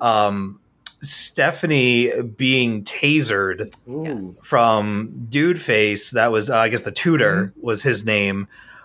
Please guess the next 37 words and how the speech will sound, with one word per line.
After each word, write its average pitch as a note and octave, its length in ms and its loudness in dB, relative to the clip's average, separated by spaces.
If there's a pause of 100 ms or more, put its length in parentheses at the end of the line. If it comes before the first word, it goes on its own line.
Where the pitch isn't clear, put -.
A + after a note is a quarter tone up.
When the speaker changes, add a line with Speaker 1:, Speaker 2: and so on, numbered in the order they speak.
(220)
Speaker 1:
Those D3 560 0
pages A2+ 840 -2
with A#2+ 160 2
all C#3 260 2
of F3 80 2
that D3+ 160 4
electricity B2+ 1000 0
going D#3+ 320 2
around F3 360 4
and B2 100 0
all B2 240 2
of C#3+ 100 0
the, C#3+ 100 2
like, G2+ 360 0 (380)
hyper C#3 680 0
expressions D3+ 960 0
Speaker 3:
Mm-hmm. G#2 100 -8
Speaker 1:
on A#2 380 2
their A2 160 -2
faces A#2 460 -2
and, C3 100 -2
like, A2 200 0
the A#2 100 -2
gritted A2+ 540 -2
teeth A#2+ 440 -2
and G#2+ 180 -4
the, G2+ 200 0
the G2+ 100 -6
strained B2+ 640 0
eyes A#2 520 0
and C3 160 -4
everything, C#3 520 0
Speaker 3:
Mm-hmm. - 100 -10 (640)
Speaker 1:
those F3 360 2
pa-, F#3+ 120 -2
and, B2+ 160 2
like, B2 220 0